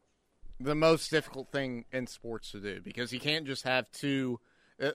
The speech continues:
like, this isn't football to where if you get the right quarterback, I'm looking at you, Tampa Bay,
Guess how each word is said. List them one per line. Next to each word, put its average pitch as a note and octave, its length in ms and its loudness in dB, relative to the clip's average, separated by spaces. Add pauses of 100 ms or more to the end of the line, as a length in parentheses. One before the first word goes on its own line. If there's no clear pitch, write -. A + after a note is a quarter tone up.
like, C#3 320 0
this D3 220 -2
isn't F3 340 2 (460)
football C#3 600 6
to C#3+ 120 -4
where A#2+ 500 6
if B2+ 240 -2
you C3 280 0 (100)
get F#3 180 8
the G3+ 80 4
right F#3 240 8
quarterback, C#3 880 6
I'm B2+ 140 -2
looking C3+ 220 0
at C#3 100 -4
you, C3+ 160 -2
Tampa G#2+ 340 -6
Bay, G2 280 -6